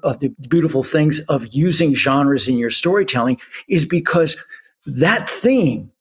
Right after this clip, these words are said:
will be carried through the story beats. As long as you hit those plot beats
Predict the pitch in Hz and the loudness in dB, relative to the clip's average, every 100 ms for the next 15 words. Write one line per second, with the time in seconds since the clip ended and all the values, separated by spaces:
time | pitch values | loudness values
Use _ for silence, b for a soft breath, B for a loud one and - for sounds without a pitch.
0 | _ _ _ _ _ - 143 214 185 196 | _ _ _ _ _ -2 2 2 2 0
1 | - 180 170 170 160 - 160 156 151 - | 0 2 4 4 2 0 2 2 0 0
2 | 147 135 131 113 123 - - 175 131 139 | 0 2 2 0 -2 -2 -4 -2 0 2
3 | 151 220 240 226 185 175 175 190 190 160 | 2 4 4 2 2 2 2 2 2 2
4 | 151 - 165 170 135 113 - | 0 -2 0 0 0 -4 -6